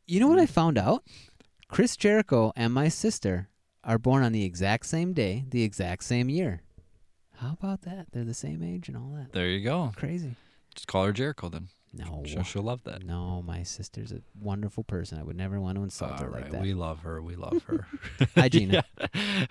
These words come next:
Speaker 2: We would never
Speaker 1: She would never
Speaker 2: insult
Speaker 1: listen to this.
Speaker 2: Aw,
Speaker 1: <laughs>
Speaker 2: if you tell her she's on, she would.
Speaker 1: No, she wouldn't.
Speaker 2: Oh,
Speaker 1: She
Speaker 2: okay.
Speaker 1: hates wrestling.
Speaker 2: Wow. Does she
Speaker 1: Yeah.
Speaker 2: hate you, though?
Speaker 1: No.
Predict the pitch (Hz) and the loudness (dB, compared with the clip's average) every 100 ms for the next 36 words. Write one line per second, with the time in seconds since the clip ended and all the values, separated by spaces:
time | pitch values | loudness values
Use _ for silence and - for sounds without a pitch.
0 | - 120 95 82 92 92 101 90 90 87 | 2 2 2 2 0 0 0 0 -2 -4
1 | 92 - 90 87 92 - - - 101 85 | -6 -6 -8 -8 -8 -14 -20 -4 0 2
2 | 82 85 147 - - - 101 107 113 110 | 2 0 -2 -2 -6 -4 2 4 6 6
3 | 101 113 90 80 120 165 - 95 101 120 | 6 4 4 2 2 0 0 0 0 -6
4 | - 92 85 - 80 78 78 - - 98 | -6 -4 -4 -4 -6 -6 -10 -14 -2 0
5 | 117 107 90 - 80 - - - _ _ | 2 2 0 -4 -8 -8 -12 -14 _ _
6 | _ - - 90 85 78 80 - - 82 | _ -16 -6 -4 -2 -4 -10 -10 -8 -2
7 | 95 101 95 98 101 160 - _ _ _ | 2 4 4 2 0 -2 -8 _ _ _
8 | _ _ _ _ - 82 78 | _ _ _ _ -8 -6 -6